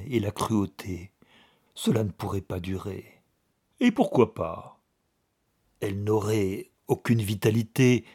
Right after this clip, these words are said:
elle se désintégrerait, elle se suiciderait. Absurde ! Vous avez l'impression que la haine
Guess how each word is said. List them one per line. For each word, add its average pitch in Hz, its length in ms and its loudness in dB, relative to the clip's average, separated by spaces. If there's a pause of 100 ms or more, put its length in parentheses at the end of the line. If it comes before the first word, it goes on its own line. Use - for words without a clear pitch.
(140)
elle 98 180 -6
se - 160 -4
désintégrerait, 110 1120 4 (380)
elle 110 160 -2
se - 160 -4
suiciderait. 104 920 2 (760)
Absurde ! 131 880 2 (500)
Vous 233 200 4
avez 131 160 10
l'impression 117 480 2
que 107 140 0
la 92 160 4
haine 127 380 4